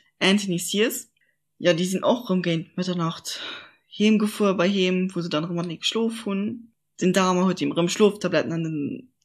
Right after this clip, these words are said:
Drink gemäht, ihn hat ihn erwischt, hat sich um ihn vergangen, gleich an der Bootbildung zerlöscht. Ähm, der Körper und Genitalien sind präpariert und an einen Koffer, also an einen, in seiner Wallis aufbewahrt.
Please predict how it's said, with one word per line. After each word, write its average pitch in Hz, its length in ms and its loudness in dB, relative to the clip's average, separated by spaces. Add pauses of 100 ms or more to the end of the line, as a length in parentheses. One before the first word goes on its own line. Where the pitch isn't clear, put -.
(120)
Drink 202 280 6
gemäht, 180 500 0
ihn 180 80 0
hat 170 140 -2
ihn 139 60 -2
erwischt, 208 640 0 (160)
hat 175 160 0
sich 180 180 -2
um 170 80 -4
ihn 160 100 -4
vergangen, 196 840 -2 (540)
gleich 175 440 2
an 156 120 -2
der 147 100 -2
Bootbildung 208 500 0 (320)
zerlöscht. 160 640 -2 (1080)
Ähm, 185 600 -2 (220)
der 170 60 -8
Körper 254 260 0
und 226 100 2
Genitalien 208 580 2
sind - 120 -8
präpariert 170 720 0
und - 160 -6
an 175 100 0
einen 165 200 0
Koffer, 175 640 -4
also - 160 -8
an 147 60 -6
einen, 151 200 -6
in 147 140 -10
seiner 151 240 -4
Wallis 165 280 0
aufbewahrt. 143 600 -8